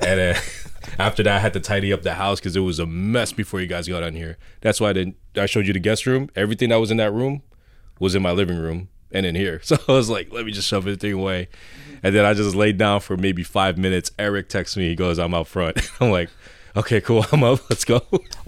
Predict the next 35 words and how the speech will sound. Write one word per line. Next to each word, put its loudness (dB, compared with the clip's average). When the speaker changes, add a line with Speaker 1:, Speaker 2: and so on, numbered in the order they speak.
Speaker 2:
let 8
me 8
say, 6
it 6
was 6
clean 6
as 4
hell 8
when 6
I 8
walked 6
in, 0
so 0
you 2
did 4
a 4
hell 8
of 2
a 4
job 6
out 0
there. -2
Speaker 1:
Appreciate 6
it. 2
<laughs> 6
Speaker 2:
Hell 10
Speaker 1:
I'm 10
Speaker 2:
of 6
a 6
Speaker 1:
sure 8
Speaker 2:
win. 10
Speaker 1:
Nudie 6
will 4
be 2
happy 2